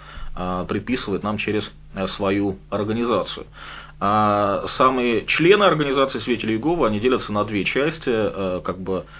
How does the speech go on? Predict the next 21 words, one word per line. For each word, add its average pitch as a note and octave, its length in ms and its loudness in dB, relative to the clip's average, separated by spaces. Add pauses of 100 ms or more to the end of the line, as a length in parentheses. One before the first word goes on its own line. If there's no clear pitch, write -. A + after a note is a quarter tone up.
(300)
на G#2 220 2
два A#2 180 2
класса, B2+ 380 2
как - 160 -6
они A2 100 -2
сами G2+ 260 -4
это F2+ 120 -6
говорят. G#2 340 0
Это - 140 -6
класс, F#2+ 280 -2 (280)
а, F2+ 140 -6
помазанников, C3+ 760 0 (200)
сто A#2 160 -6
сорок G2 160 -6
четыре G#2 260 -6
тысячи, D3+ 340 -4
которые G2 400 -4
набирались G#2 520 0
в - 40 -12
промежутке G#2 460 -4
между, F#2 340 -4